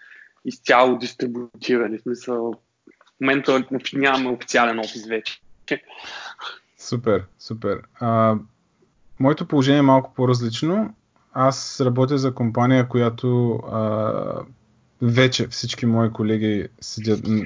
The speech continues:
Speaker 2: ходят в офиса в Лондон. Аз си работя тук от България. Обаче от една седмица <laughs>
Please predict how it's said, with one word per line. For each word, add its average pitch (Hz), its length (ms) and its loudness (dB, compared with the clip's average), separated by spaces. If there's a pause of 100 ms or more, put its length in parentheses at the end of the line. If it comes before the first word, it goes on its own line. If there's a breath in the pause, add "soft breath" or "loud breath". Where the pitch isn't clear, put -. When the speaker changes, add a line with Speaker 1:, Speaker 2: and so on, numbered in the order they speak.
(120)
Speaker 2:
ходят 110 320 2
в 95 120 -8
офиса 113 400 -4
в 107 200 -8
Лондон. 214 500 0
Аз 139 180 0
си 131 80 0
работя 120 340 2
тук 113 160 -6
от 110 80 -2
България. 117 480 2 (720 loud breath)
Обаче 160 460 4
от 131 380 -2
една 127 240 0
седмица 113 500 -2
<laughs> 113 340 -10